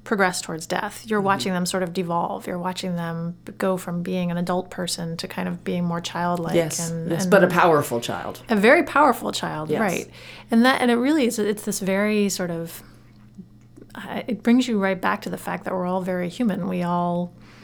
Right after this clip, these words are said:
Speaker 1: we all eventually grow old and die. And
Speaker 2: And we
Speaker 1: this
Speaker 2: don't like to talk about that, just like we don't like to talk about cancer or aids. Uh, I remember my, um, literary agent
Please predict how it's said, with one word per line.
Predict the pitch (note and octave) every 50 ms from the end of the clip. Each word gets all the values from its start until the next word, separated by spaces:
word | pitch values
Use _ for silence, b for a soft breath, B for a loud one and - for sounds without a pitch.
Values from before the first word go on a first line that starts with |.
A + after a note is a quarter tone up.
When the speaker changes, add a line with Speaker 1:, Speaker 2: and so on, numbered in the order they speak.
| B B B B B B - - G#3 - - - G3
Speaker 1:
we | G3 G3 G#3+ A3+ A3
all | A#3+ A#3+ B3 B3 A#3 A3
eventually | G#3 G3+ G3+ A3+ A3+ - - F#3+ F#3+ F#3+ F#3+ F#3 F3 F3+ F3+ F3 - -
grow | - G#3 G3 F#3+
old | G3 F#3+ F#3+ G3 F#3
and | F#3 F3
die. | F3 G3 G3+ F#3+ - - - A#3 G#3+
And | G3+ G3+ F#3+ F3+
Speaker 2:
And | B3+
we | C4 D#4
Speaker 1:
this | C#4+
Speaker 2:
don't | F4 D#4+ B3+
like | C4+ C#4 -
to | C4+
talk | - - D4 E4+ E4+ E4
about | C4 G#3 C3+ A#2+ -
that, | - C#3+ C#3 C#3+
just | - G3+ - - - -
like | G#3 G#3+ G#3+ G#3+
we | A3+ F#3+
don't | G#3 G3 -
like | E3+ E3 -
to | - C#3+
talk | - D3 C#3+ - -
about | - C3+ C#3 C3+ - -
cancer | - E3+ E3+ F#3+ G3 - - C#3+ A#2+ - - - -
or | D3 - - -
aids. | F3+ F3+ E3 C3+ - - - - - B B B B B B B B
Uh, | - D3+ D#3
I | - F3+
remember | G#3 G#3+ A#3 A3 A3 A3+ A#3 A3 F3
my, | E3+ D#3+ D#3 D3+ - -
um, | - D#3 C#3+ C#3 C#3 C#3+ F3
literary | F#3 G#3 G#3 F3+ C#3 C3+ C3+ A2+
agent | B2 D3 D3 C#3+ D3 B2+ A#2 - -